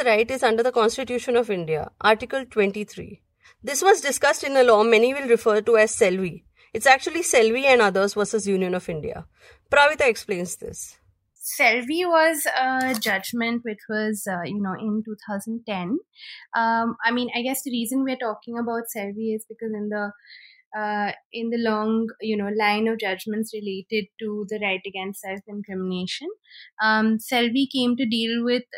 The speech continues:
Speaker 2: three types of tests. They were narco analysis, which is the injection of a drug called sodium pentothal, uh, the polygraph test or the lie detector test, and something called,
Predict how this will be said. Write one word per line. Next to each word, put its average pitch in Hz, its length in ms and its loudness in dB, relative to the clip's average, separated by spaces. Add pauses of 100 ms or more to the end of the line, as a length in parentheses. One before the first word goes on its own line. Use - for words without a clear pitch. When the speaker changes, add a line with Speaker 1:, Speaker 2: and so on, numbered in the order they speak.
(160)
Speaker 2:
three 240 200 -2
types 202 400 -2
of 208 220 -4
tests. - 680 -4
They 208 140 -2
were 202 400 2
narco 202 400 2
analysis, 214 720 0
which 240 160 -4
is 226 120 -2
the 214 160 -2
injection 196 520 -2
of 196 300 -2 (160)
a 190 100 -2
drug 180 320 -2
called 196 180 -6
sodium 185 440 -6
pentothal, 202 560 -4 (580)
uh, 208 240 4
the 214 100 0
polygraph 208 720 4 (140)
test 202 320 -2
or 214 60 -2
the 208 100 -2
lie 190 280 2
detector 196 460 -6
test, 302 500 -2
and 226 300 2
something 226 520 -2
called, 214 440 2